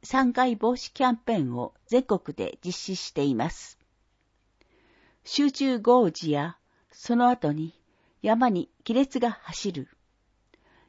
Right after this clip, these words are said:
山から石が落ちてくる、山の湧き水が止まる、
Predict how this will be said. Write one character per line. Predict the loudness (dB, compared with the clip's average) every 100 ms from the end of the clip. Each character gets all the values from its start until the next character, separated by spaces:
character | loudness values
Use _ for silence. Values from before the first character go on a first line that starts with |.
| -4
山 | 2 4 4
か | 2
ら | -2 -4 -8
石 | -8 -2
が | 0 2
落 | 0 -2 -4
ち |
て | -6
く | -6 -8
る、 | -8 -12 _ _ _ _ _ _ _ _ -20 _ 0
山 | 2 6 6
の | 4 0
湧 | 0 0
き | 2
水 | 2 2
が | -2 -2
止 | -2
ま | -2 -2
る、 | -2 -4